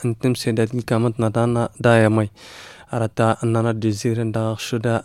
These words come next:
أننا تنيا دا غاتبوتو تن تمسي تستا نغورو باندا. أروادا إي نايتي دنا دا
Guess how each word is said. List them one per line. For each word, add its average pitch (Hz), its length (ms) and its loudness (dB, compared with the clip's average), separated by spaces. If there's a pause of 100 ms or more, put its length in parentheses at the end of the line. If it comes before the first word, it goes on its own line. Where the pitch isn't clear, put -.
أننا 120 240 0
تنيا 113 560 -2 (120)
دا 110 60 -4
غاتبوتو 110 760 -4 (100)
تن 107 220 -6
تمسي 123 300 -6
تستا 113 380 -4
نغورو 107 500 0
باندا. 107 420 0 (680)
أروادا 110 600 2
إي 113 200 2
نايتي 110 520 0
دنا 110 260 -2
دا 107 200 -4